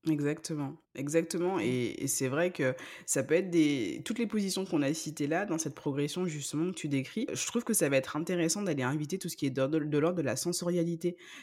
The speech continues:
Speaker 1: C'est-à-dire, hem, aller chercher l'exploration, en fait, des sens et donc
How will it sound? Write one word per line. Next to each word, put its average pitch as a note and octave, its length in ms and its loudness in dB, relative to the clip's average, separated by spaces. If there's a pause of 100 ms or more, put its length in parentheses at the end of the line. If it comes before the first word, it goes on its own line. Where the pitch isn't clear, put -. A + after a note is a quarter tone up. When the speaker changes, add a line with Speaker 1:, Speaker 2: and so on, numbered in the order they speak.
Speaker 1:
C'est-à-dire, E3 540 4
hem, D3 360 4
aller D#3+ 220 4
chercher F3+ 540 2
l'exploration, D#3+ 680 0
en E3 60 2
fait, D#3+ 240 -2
des C#3 140 0
sens - 500 0
et D#3 80 6
donc D3 400 0